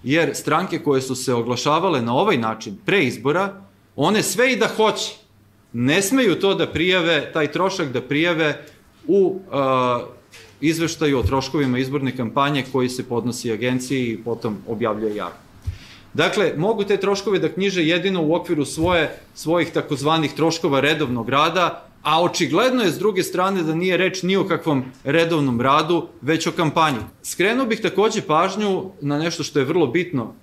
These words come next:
e, za kontrolu, gde su oglašavanje vršili,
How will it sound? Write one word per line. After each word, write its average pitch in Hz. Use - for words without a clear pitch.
e, 113
za 117
kontrolu, 117
gde 147
su 214
oglašavanje 151
vršili, 175